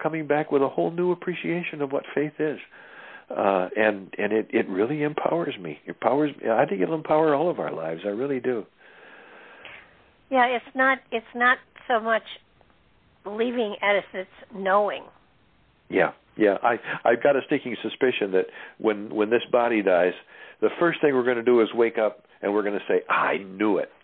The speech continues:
Speaker 1: <laughs>
Speaker 2: <laughs> My, my late husband and I had a, he was a biblical theologian, and he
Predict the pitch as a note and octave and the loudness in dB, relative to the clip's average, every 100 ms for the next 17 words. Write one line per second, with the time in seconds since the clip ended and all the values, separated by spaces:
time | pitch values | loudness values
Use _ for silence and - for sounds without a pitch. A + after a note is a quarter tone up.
0 | - - - - - - D3 G#3+ - B3 | -10 -6 -2 -2 -2 -2 -2 -2 6 8
1 | D4+ C#3+ - - - - - - - - | 8 6 0 -4 -4 0 0 0 -2 -2
2 | - - A2+ - - - - - - - | -2 -4 -4 -4 -10 -10 -16 -14 -14 -8
3 | C4 A3 - - E3+ - - - - - | -8 -8 -12 -10 -10 -12 -16 -20 -20 -20
4 | - - - A3+ A#3 A#3+ A3 A3 A3+ G#3+ | -20 -20 -12 -4 -2 -2 -6 -4 -4 -4
5 | A#3 A3 _ A#3 G#3+ G3+ G3 G3 A3+ G3 | -8 -8 _ -4 -2 -4 -4 -4 -4 -4
6 | F3+ E3+ - A#3 G#3 A3 F#3+ F#3 F#3 - | -6 -10 -12 -8 -8 -8 -10 -10 -10 -10
7 | G3+ - F3+ F3 F3 F#3 F3 D#3+ - - | -12 -8 -10 -8 -8 -8 -12 -18 -20 -20
8 | - - - G3+ F#3+ F#3+ | -20 -20 -4 0 0 -2